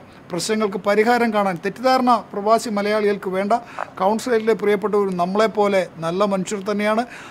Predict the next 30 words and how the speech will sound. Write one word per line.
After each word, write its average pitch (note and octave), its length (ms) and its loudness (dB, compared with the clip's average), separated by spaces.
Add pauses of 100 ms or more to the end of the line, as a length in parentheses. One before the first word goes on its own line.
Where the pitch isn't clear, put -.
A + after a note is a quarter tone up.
(100)
അവരെല്ലാം A3 580 4
അഭിനന്ദിക്കാൻ A3+ 560 2
ഞാൻ F#3+ 180 -2
ഈ F#3+ 60 -2
അവസരം F#3+ 260 -2
ഉപയോഗിക്കുകയാണ്. F3 440 -2
ശ്രീ, F#3+ 260 2 (440)
ഏ, F#3 80 4
ഷുക്കൂർ, G#3+ 480 4 (140)
അബുദാബിയിൽ A3 560 2
നിന്ന് G#3+ 280 0 (360)
ആരെങ്കിലുമൊക്കെ G#3 800 2
ഇതുപോലെ G#3+ 480 2 (360)
ബുദ്ധിമുട്ടുള്ള G3+ 640 0
ആൾക്കാരെ G3 340 0
വിളിച്ചാൽ, F3+ 400 -2 (220)
കെ D#3+ 40 0
എം G3+ 180 0
സി A3 120 -4
സിക്ക് G#3 220 -6
പുറത്തുള്ളവരെ, G3 760 -2
നിങ്ങൾ G3 160 -4
പറഞ്ഞല്ലോ F#3+ 440 -2
രാഷ്ട്രീയത്തിൻ്റെ F#3 560 -4
അപ്പുറത്തേക്ക് G3 680 -2 (400)
നമുക്ക് G3 240 0
ആൾക്കാരെ G3+ 340 4
കൊണ്ടുപോ-, G3 360 0 (460)
ഷുക്കൂർ A#3+ 240 0
കേൾക്കാമോ? A#3 340 4